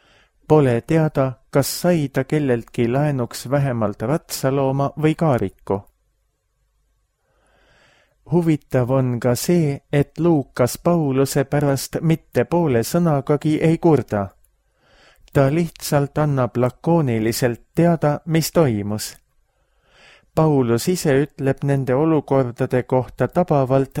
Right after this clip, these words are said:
teises kirjas korintlastele kuuendas peatükis salmides üheksa kuni kümme. Me oleme kui tundmatud, ent ometi tuntud, kui surijad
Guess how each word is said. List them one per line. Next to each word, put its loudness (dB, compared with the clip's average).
teises -2
kirjas 0
korintlastele -2
kuuendas 0
peatükis -2
salmides -2
üheksa -2
kuni -2
kümme. -2
Me 2
oleme 0
kui 2
tundmatud, -2
ent -2
ometi 0
tuntud, -2
kui 4
surijad 0